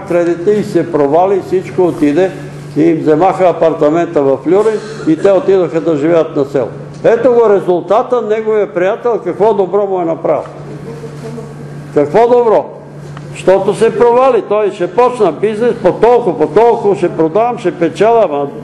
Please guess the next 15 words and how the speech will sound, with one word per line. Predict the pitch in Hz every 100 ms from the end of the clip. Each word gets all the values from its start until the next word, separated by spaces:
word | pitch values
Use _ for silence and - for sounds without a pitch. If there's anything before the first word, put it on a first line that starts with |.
| -
то | 170
го | 175
правиш | 175 202 214 -
го | 170 175
на, | 165 - - - -
на | 156
сметка | 151 185 190 147 165
на | 151
хартия, | 143 151 147 196 196
ама | 180
на | 156 143 151 - -
дело | 127 160 180 160
не | 143
става | 147 165 156
така. | 170 143 175